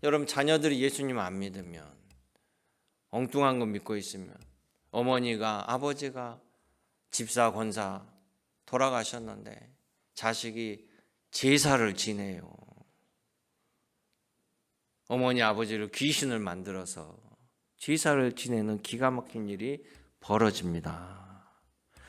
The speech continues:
또 내 부모, 형제, 주님 믿지 않고 그 영혼 구원받지 못하면 우리 가슴에 한이 되지 않겠습니까? 여러분, 여러분 포지-, 포기하지 않아야 됩니다.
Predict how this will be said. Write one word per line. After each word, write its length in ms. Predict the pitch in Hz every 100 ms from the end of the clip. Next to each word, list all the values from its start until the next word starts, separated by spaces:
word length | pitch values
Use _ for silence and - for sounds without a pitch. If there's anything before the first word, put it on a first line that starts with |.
| - _ _
또 400 | 156 139 110 - -
내 320 | 127 147 151 151
부모, 520 | 131 135 127 95 - -
형제, 680 | 147 139 127 127 110 92 - _ _ _
주님 340 | - 170 190 151
믿지 300 | 143 - 147
않고 720 | 117 113 - 120 101 - - _ _ _ -
그 180 | - 151
영혼 340 | 151 147 143
구원받지 540 | 143 143 135 123 - 117
못하면 600 | 104 - 101 98 95 - - - _
우리 180 | 147 160
가슴에 720 | - 107 - 127 123 123 123 - _ _ _ _
한이 360 | - 160 160
되지 240 | 135 117 113
않겠습니까? 880 | 98 95 104 - 95 95 110 117 127 _ _ - _ - - - - _ -
여러분, 720 | 139 156 160 147 113 - -
여러분 340 | 139 151 151 147
포지-, 400 | 202 190 196 190
포기하지 560 | - 208 190 160 147
않아야 280 | 127 107 113
됩니다. 440 | 104 95 90 -